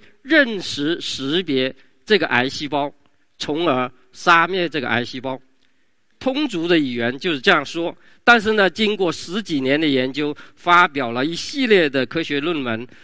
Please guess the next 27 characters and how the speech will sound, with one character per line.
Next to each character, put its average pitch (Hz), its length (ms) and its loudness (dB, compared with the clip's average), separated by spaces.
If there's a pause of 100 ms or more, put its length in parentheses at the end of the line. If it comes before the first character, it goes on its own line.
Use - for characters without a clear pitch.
啊， 123 220 -2 (220)
也 147 200 2
没 147 160 2
有 202 100 4
这 226 140 -4
么 208 100 -2
简 127 280 -2
单 135 320 2
啊。 123 280 0 (460)
但 208 160 4
是 190 100 -4
今 208 160 -2
天 190 160 4
的 180 140 2
时 151 180 -8
间 175 200 2
有 131 160 -2
限 160 280 0 (260)
啊， 117 220 -2
只， 113 400 -14
只 127 160 -14
是 143 160 -12
这 202 140 -4
么 170 100 -4
说 170 300 -4
一 165 100 -2
下。 135 240 -2